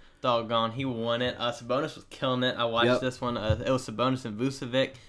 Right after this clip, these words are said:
Speaker 1: two of the people you would least expect to be at the spot there.
Speaker 2: Everyone thought this was between Chris Paul and Luka.
Speaker 1: Yep. Uh, but they were right, and Sabonis took out Luka. <laughs> So, I mean,
Speaker 2: Quick.
Speaker 1: uh, yeah, quick. So,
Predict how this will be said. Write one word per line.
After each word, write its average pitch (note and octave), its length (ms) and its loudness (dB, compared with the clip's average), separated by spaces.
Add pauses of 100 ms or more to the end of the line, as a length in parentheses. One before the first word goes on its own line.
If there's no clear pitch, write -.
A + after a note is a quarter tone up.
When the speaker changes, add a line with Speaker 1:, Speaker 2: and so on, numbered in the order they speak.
(180)
Speaker 1:
two C#3+ 180 2
of C3+ 60 2
the B2 60 2
people C3 300 -2
you B2 160 0
would A2 160 -4
least B2+ 460 2
expect C#3 440 2
to D3+ 60 4
be C#3+ 360 8 (200)
at C#3 220 4
the C3+ 100 -2
spot C3+ 360 0
there. - 80 6
Speaker 2:
Everyone F#3+ 180 8
thought F#3+ 80 6
this E3+ 60 6
was C#3 60 0
between C#3+ 140 4
Chris C3+ 200 0
Paul A#2+ 180 2
and A2 80 0
Luka. G#2 320 0
Speaker 1:
Yep. C#3+ 340 6 (200)
Uh, A#2+ 300 6
but A2+ 320 2
they C3 140 6
were B2+ 200 6
right, B2 280 6
and G2+ 760 -2
Sabonis C3 460 -2
took - 180 -6
out C#3+ 180 2
Luka. A#2+ 320 -2 (280)
<laughs> D3 220 6
So, B2+ 100 0
I A2 100 4
mean, A2+ 160 -2 (260)
Speaker 2:
Quick. A#2+ 340 4
Speaker 1:
uh, D#3+ 60 6
yeah, C#3 160 4
quick. - 320 2
So, A#2+ 320 4